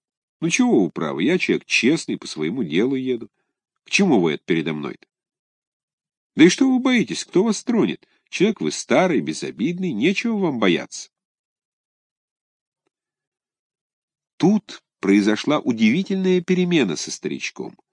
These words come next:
Он поднялся с лавки, скинул с себя шапку, побледнел. Его лицо перекосилось какой-то гримасой, губы сжались, профиль стал острый, птичий, с неприятно длинным носом.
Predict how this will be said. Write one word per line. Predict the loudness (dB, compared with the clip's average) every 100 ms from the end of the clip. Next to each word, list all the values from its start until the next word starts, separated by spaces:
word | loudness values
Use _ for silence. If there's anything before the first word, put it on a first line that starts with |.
| _ _ _ _ _ _
Он | 0 2
поднялся | 2 4 4 4 0
с | -4 0
лавки, | 0 0 -8 -20 _ _ _ _ _
скинул | -10 -2 0 2 -2
с |
себя | -4 -4 -4 -4
шапку, | -4 -4 -4 -8 -12
побледнел. | -6 -2 0 -2 0 0 0 -6 _ _ _ _ _ _
Его | -2 4 6
лицо | 6 4 2
перекосилось | 2 0 0 0 0 0
какой-то | -2 0 0 2
гримасой, | 0 2 2 -2 -2 -6
губы | 0 0 4 2
сжались, | 0 0 2 2 2 -2 -10 _ _ _
профиль | 2 4 4 0
стал | -4 0 0 0
острый, | 2 2 2 0 0
птичий, | 0 -6 -6 -4 -2 -2
с | -4 -2
неприятно | -2 0 0 2 0 0 -4
длинным | 0 0 0 0 0
носом. | 2 2 0 -6